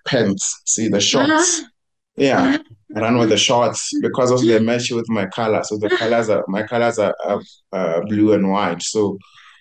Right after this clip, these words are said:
Speaker 1: uh, I think we can have the shorts with the Star of David somewhere, you know. Yeah, so, um, yeah, that's, that's my plan. But obviously, the next race is Soweto.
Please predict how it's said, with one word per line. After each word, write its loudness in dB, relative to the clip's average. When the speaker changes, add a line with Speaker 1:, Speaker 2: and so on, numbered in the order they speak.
Speaker 1:
uh, -4
I -14
think -6
we -14
can -6
have -4
the -4
shorts -2
with -8
the -4
Star -4
of -4
David -2
somewhere, -4
you -2
know. -4
Yeah, 0
so, 4
um, 0
yeah, 2
that's, 0
that's 0
my 0
plan. 0
But 4
obviously, 2
the 0
next 0
race 0
is -4
Soweto. 2